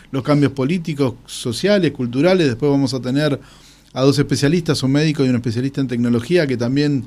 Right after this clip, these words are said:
cómo estas corrientes nos atraviesan en todo, nuestra vida, nuestro trabajo, nuestras relaciones.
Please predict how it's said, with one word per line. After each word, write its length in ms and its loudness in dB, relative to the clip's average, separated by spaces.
cómo 420 4
estas 320 0
corrientes 640 2
nos 180 2
atraviesan 440 -2
en 100 -2
todo, 200 0
nuestra 260 0
vida, 180 0
nuestro 240 0
trabajo, 300 -2
nuestras 280 -4
relaciones. 800 -2